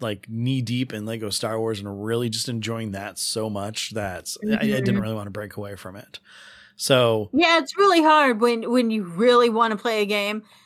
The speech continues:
Speaker 2: and then you, you try to play something else
Speaker 1: Mm-hmm.
Speaker 2: for other reasons and you miss the game you wanna be playing. <laughs>
Speaker 1: <laughs> Exactly.
Speaker 2: Like, there's no point i-, at that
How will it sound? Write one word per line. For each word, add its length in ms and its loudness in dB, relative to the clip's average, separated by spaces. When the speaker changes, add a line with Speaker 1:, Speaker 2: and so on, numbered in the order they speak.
Speaker 2:
and 160 2
then 160 0
you, 280 2
you 140 -2
try 240 0
to 80 0
play 240 4
something 400 2
else 520 0
Speaker 1:
Mm-hmm. 280 -2
Speaker 2:
for 260 4
other 240 4
reasons 600 -2
and 440 -2
you 160 -6
miss 400 -4
the 140 -2
game 440 -4
you 140 -6
wanna 220 -6
be 160 -6
playing. 420 -2
<laughs> 60 0
Speaker 1:
<laughs> 80 -4
Exactly. 680 2
Speaker 2:
Like, 400 -14
there's 220 6
no 320 4
point 560 2
i-, 420 -4
at 180 2
that 320 0